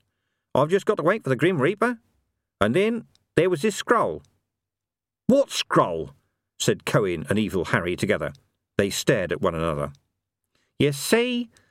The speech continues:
said Cohen, reaching into his pack, "I found this old scroll showing a map of how to get to the mountains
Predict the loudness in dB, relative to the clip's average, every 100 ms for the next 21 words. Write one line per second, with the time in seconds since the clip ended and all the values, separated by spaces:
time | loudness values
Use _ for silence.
0 | _ -2 -2 0 0 0 0 -2 -2 -2
1 | -4 -4 -4 -4 0 0 -2 -20 -20 _
2 | 0 0 2 2 2 0 2 0 0 -2
3 | 0 2 0 0 2 2 2 2 2 0
4 | 0 0 0 0 2 0 0 0 -2 -2